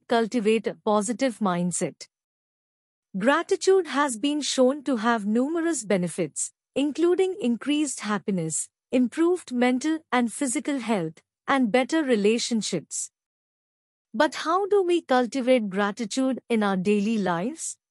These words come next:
One way is to keep a gratitude journal, where you write down things you are thankful for on a daily basis.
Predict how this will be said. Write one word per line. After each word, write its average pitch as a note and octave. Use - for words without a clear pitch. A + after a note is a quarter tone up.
One D#4
way D4+
is B3
to C4
keep C#4+
a D4
gratitude A3+
journal, G#3
where B3
you E4+
write C4+
down A3+
things B3+
you A#3
are F#3
thankful C4+
for A3+
on G#3
a G3
daily G#3+
basis. F3